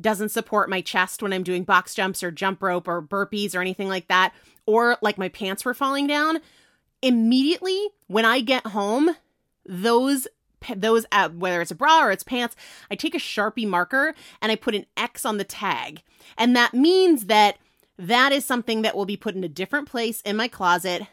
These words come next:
that it can be loungewear stuff, like cleaning around the house or hanging out, but it is no longer workout worthy <laughs> for me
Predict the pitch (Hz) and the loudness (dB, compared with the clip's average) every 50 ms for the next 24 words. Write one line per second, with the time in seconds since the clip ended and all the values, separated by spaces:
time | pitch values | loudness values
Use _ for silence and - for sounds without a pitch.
0 | _ _ - 202 226 214 - _ _ _ - 247 254 - 302 359 359 359 320 339 | _ _ -4 0 0 0 0 _ _ _ -6 -6 -4 -2 -2 -2 0 0 0 0
1 | 381 370 339 262 214 202 180 196 220 247 285 285 - 302 349 359 370 392 403 349 | 0 0 0 0 2 2 2 4 2 2 2 0 0 -2 -2 0 0 0 0 -2
2 | - - - 403 415 453 466 453 - - - _ _ _ _ _ _ _ _ _ | -4 -4 -2 0 0 0 0 -4 -8 -16 -20 _ _ _ _ _ _ _ _ _
3 | _ - 202 202 196 185 185 - - _ - - - 277 277 277 277 269 269 262 | _ -4 0 0 0 0 -2 -6 -12 _ -14 -8 -4 -2 0 0 2 0 0 0
4 | 247 233 233 220 220 214 208 196 170 247 285 285 302 294 269 - 220 202 190 226 | 0 2 2 2 2 2 0 -2 0 0 2 2 2 0 -2 -2 -4 -4 -4 -2
5 | 214 214 220 214 202 202 202 220 254 - - - 214 208 202 196 202 170 185 208 | -2 -2 0 0 0 0 0 0 0 0 -2 0 0 0 2 0 0 0 0 2
6 | 214 233 254 285 277 254 247 240 240 233 220 226 214 196 165 175 196 196 - - | 4 4 4 4 4 4 4 4 4 2 2 2 0 0 0 -2 -2 -2 0 4
7 | 233 208 202 190 - 165 196 190 190 185 - 294 294 311 294 - 359 339 339 339 | 4 4 4 4 0 -4 -4 -4 -4 -2 2 4 6 6 6 4 2 2 4 4
8 | 370 381 403 415 | 2 2 0 0